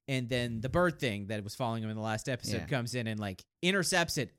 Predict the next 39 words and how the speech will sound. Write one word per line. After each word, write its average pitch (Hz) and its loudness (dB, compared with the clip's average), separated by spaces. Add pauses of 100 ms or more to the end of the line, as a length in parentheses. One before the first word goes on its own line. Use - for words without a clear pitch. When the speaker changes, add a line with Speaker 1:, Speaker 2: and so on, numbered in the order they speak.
Speaker 1:
No 151 6
Speaker 2:
Yeah. 95 4
Speaker 1:
problem. 107 2
Speaker 2:
Yeah, 117 6
no 120 2
problem. 76 -4
I 135 4
honestly 151 4
thought 110 2
it 92 -2
was, 95 -4
uh, - -4
like, 87 -4
a 82 -8
moth 87 -2
at - -6
first, 82 -2
and 90 -2
then 87 -2 (180)
I 95 0
looked 98 0
at 98 2
it - 0
and 85 -4
I'm 95 -2
like, 87 -4
"Oh 107 2
no, 98 2
that's, - -6
it's - -10
like 87 -8
wings 98 -4
are 82 -8
pointing 92 -6
forward." 104 -2
It's - -10
kind 101 -2
of 151 -2
Speaker 1:
Yeah, 139 -4